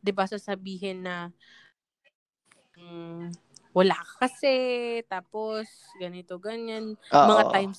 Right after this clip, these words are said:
Speaker 1: na kailangan kita, wala ka dito." Yung ganun, parang hindi rin siya ganun
Speaker 2: Totoo.
Speaker 1: talaga ka-fair. I mean, hindi naman yun ibig sabihin parang go signal na mag-cheat ka eh. <laughs> Di ba?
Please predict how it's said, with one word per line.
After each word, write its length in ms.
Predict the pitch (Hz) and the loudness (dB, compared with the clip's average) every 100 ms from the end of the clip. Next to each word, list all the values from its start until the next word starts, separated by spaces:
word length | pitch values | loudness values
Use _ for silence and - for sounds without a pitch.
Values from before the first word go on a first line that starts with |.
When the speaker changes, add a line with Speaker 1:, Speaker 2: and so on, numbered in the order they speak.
| 190 | -10
Speaker 1:
na 80 | |
kailangan 500 | - 180 175 170 170 185 | -8 -8 -6 -6 -8 -10
kita, 480 | 254 - 247 233 226 | -14 -8 -6 -6 -8
wala 320 | 214 170 160 | -8 -8 -8
ka 80 | 170 | -10
dito." 320 | 175 208 277 | -14 -14 -10
Yung 160 | 359 415 | -4 0
ganun, 400 | 320 233 233 254 | 0 0 -2 -4
parang 560 | 302 294 302 311 302 294 220 226 | -10 -10 -10 -14 -16 -18 -20 -16
hindi 320 | 247 240 247 | -14 -12 -10
rin 240 | 247 247 | -10 -12
siya 160 | 247 226 | -14 -10
ganun 240 | 214 214 | -10 -6
Speaker 2:
Totoo. 80 | 170 | -6
Speaker 1:
talaga 320 | 208 180 185 | -4 -6 -8
ka-fair. 720 | 127 180 226 170 160 165 170 - _ _ _ _ _ _ _ _ _ _ | -10 -14 -10 -10 -10 -12 -16 -20 _ _ _ _ _ _ _ _ _ _
I 80 | 220 | -2
mean, 400 | 233 233 226 226 _ _ | 0 0 -2 -6 _ _
hindi 160 | - 226 | -10 -2
naman 220 | 247 247 | 0 0
yun 160 | 254 254 | -2 -6
ibig 240 | 226 226 | -10 -6
sabihin 240 | 233 226 220 | -4 -6 -4
parang 240 | 208 214 | -4 -4
go 160 | 196 202 | -6 -6
signal 400 | - 196 190 190 | -8 -10 -8 -8
na 80 | |
mag-cheat 400 | 190 190 180 190 175 | -8 -8 -8 -14 -14
ka 140 | _ 180 | _ -6
eh. 160 | 160 | -6
<laughs> 680 | 175 - - 339 262 - 240 - _ _ _ _ _ _ _ _ _ _ _ _ _ _ _ _ _ _ | -2 0 4 2 2 -8 -12 -12 _ _ _ _ _ _ _ _ _ _ _ _ _ _ _ _ _ _
Di 100 | 202 | -8
ba? 220 | 175 165 | -8 -10